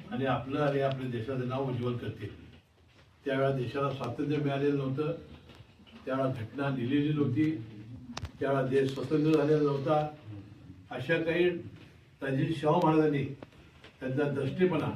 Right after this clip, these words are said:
त्यांनी व्यक्ती काय करू शकते, कसं ओळखलं, हे खरोखर आश्चर्यजनक आहे.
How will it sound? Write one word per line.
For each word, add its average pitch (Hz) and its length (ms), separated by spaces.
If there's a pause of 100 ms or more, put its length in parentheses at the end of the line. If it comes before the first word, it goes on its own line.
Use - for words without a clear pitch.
(720)
त्यांनी 156 260
व्यक्ती 165 340
काय 170 240
करू 180 240
शकते, 165 340
कसं 165 260
ओळखलं, 151 340 (680)
हे 147 200
खरोखर 143 280
आश्चर्यजनक 131 640
आहे. - 300